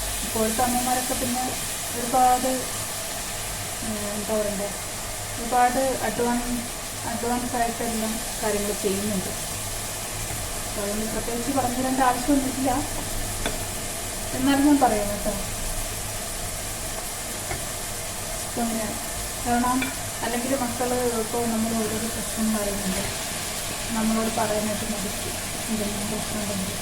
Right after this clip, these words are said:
അത് പറ-, അത് അങ്ങനെ വരാതിരിക്കാനാണ് നമ്മൾ എപ്പോഴും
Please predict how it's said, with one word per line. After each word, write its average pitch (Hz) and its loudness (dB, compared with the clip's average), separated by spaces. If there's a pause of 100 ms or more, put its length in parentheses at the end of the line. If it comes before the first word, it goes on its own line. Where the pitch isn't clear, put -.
(1000)
അത് 214 0
പറ-, 214 4
അത് 196 2 (100)
അങ്ങനെ 226 4 (120)
വരാതിരിക്കാനാണ് 226 4
നമ്മൾ 214 0 (320)
എപ്പോഴും 220 2